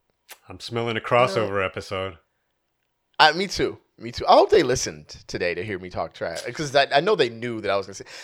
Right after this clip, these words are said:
Speaker 2: I started to listen to their podcast the next day to see if they would, <laughs> like, talk. I was like, "See, don't be, don't be an adult for once, right, in your life." But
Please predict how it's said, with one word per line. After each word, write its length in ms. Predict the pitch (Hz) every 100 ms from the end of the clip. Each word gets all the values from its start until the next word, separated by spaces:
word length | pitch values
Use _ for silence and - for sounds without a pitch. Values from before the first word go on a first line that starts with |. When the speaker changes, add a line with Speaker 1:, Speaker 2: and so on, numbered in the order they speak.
| -
Speaker 2:
I 80 | 269
started 400 | 269 233 285 359
to 100 | 143
listen 320 | 127 135 135
to 80 | 139
their 160 | 117 110
podcast 540 | 110 110 127 110 110
the 100 | 101
next 260 | 92 98 -
day 280 | 87 90 90
to 160 | -
see 380 | 92 - 98 101
if 260 | 90 - _ _ _
they 260 | 92 82
would, 280 | 85 80 - _ _ _
<laughs> 220 | - 185 180
like, 220 | 160 127
talk. 360 | 139 98 - - - - -
I 60 | 143
was 60 | 147
like, 100 | 139
"See, 180 | 180
don't 180 | 170 175
be, 80 | 117
don't 200 | 117 160
be 120 | 185
an 60 | 151
adult 320 | 95 82 -
for 180 | - 98
once, 540 | 87 76 - - - _ _
right, 240 | - 78 -
in 120 | 95
your 100 | 85
life." 300 | 82 73 - _ _ - _ _ _ _ _
But 420 | 127 156 143 120